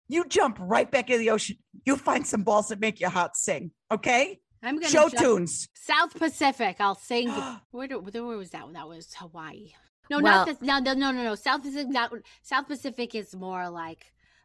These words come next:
Speaker 2: uh, A-, Asian countries. Isn't that right? I didn't see South
Speaker 1: Yeah.
Speaker 2: Pacific, so I, I'm, I'm not positive, but, like,
Speaker 3: No,
Speaker 2: I
Speaker 3: none
Speaker 2: think
Speaker 3: of us
Speaker 2: that's,
Speaker 3: are.
Speaker 2: it's a musical,
Speaker 3: It's
Speaker 2: right?
Speaker 3: impossible to know.
Speaker 1: Yeah, it's
Speaker 3: Oh,
Speaker 1: impossible.
Speaker 3: yeah. I think,
Speaker 1: Musicals
Speaker 3: yeah.
Speaker 1: and stuff, yeah.
Speaker 3: Mm-hmm. Well, uh, look,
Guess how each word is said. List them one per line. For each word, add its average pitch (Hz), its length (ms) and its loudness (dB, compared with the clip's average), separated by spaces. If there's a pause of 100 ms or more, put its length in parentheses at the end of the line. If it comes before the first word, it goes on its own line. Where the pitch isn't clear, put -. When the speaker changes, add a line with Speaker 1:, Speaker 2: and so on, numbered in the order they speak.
(100)
Speaker 2:
uh, 156 460 -8 (300)
A-, - 40 -16 (120)
Asian 220 440 -4
countries. 180 520 -14
Isn't 208 240 -10
that 262 200 0
right? 277 380 -2
I 277 120 -2
didn't 240 220 -10
see 330 260 -6
South - 200 0
Speaker 1:
Yeah. 151 100 -4
Speaker 2:
Pacific, 170 440 -12
so 180 180 -10
I, 180 200 -4
I'm, 180 180 -12 (260)
I'm 185 160 -14
not 226 240 -6 (300)
positive, 202 760 -8
but, 160 140 -10 (400)
like, 185 80 -2
Speaker 3:
No, 196 140 8
Speaker 2:
I 190 80 6
Speaker 3:
none 196 160 6
Speaker 2:
think 196 140 4
Speaker 3:
of 165 40 2
us 160 120 -2
Speaker 2:
that's, 170 120 -4
Speaker 3:
are. 160 340 -4
Speaker 2:
it's - 100 -14
a 269 60 -2
musical, 262 420 -2
Speaker 3:
It's 196 80 -4
Speaker 2:
right? 202 100 6
Speaker 3:
impossible 170 340 -4
to - 140 -12
know. 160 280 -6
Speaker 1:
Yeah, 165 80 -6
it's - 180 -14
Speaker 3:
Oh, - 20 -6
Speaker 1:
impossible. 170 440 0
Speaker 3:
yeah. 175 560 -4
I - 40 -16
think, 175 120 -10
Speaker 1:
Musicals 175 460 -2
Speaker 3:
yeah. 175 80 -4
Speaker 1:
and 175 100 -10
stuff, 160 320 -16
yeah. 190 160 -8
Speaker 3:
Mm-hmm. 185 360 -10 (580)
Well, 208 240 0 (200)
uh, 226 60 -2
look, 180 240 -2